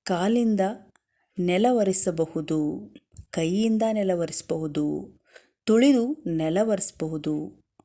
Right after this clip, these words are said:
ಯಾವಾಗ ಆ ಬಟ್ಟೆ ನೆಲ ಒರೆಸುವುದಕ್ಕೆ ಉಪಯೋಗವಾಗುತ್ತೆ, ಅಲ್ಲಿಂದ ನಿಮ್ಮ ನೆಗೆಟಿವಿಟಿ ಸ್ಟಾರ್ಟ್ ಆಗುತ್ತೆ ಅಂತ ಅರ್ಥ. ಸ್ನೇಹಿತರೆ, ದಯಮಾಡಿ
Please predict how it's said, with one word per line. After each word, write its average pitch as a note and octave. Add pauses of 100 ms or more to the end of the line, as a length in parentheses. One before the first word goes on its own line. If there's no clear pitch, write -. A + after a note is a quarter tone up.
(380)
ಯಾವಾಗ G#3 (180)
ಆ E3+
ಬಟ್ಟೆ F#3+
ನೆಲ D#3+
ಒರೆಸುವುದಕ್ಕೆ F3+ (300)
ಉಪಯೋಗವಾಗುತ್ತೆ, F#3 (520)
ಅಲ್ಲಿಂದ A3 (420)
ನಿಮ್ಮ G3+
ನೆಗೆಟಿವಿಟಿ F#3
ಸ್ಟಾರ್ಟ್ G#3
ಆಗುತ್ತೆ F3
ಅಂತ D#3+ (100)
ಅರ್ಥ. - (1600)
ಸ್ನೇಹಿತರೆ, G3+ (160)
ದಯಮಾಡಿ D#3